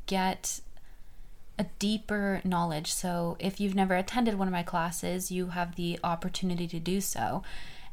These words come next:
And Juicy January is really exciting for me because I've always wanted to do it, like,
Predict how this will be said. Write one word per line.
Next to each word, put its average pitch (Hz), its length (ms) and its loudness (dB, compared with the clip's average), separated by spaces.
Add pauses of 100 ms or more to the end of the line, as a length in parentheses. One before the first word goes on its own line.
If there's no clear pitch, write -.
And 190 320 6
Juicy 208 360 0
January 175 680 4
is 170 440 0
really 180 300 0
exciting 170 420 -2
for 165 140 -6
me 170 220 0
because 165 600 -2
I've 170 200 0
always 185 280 0
wanted 180 300 0
to 180 80 0
do 175 260 0
it, 170 240 0
like, 160 300 -2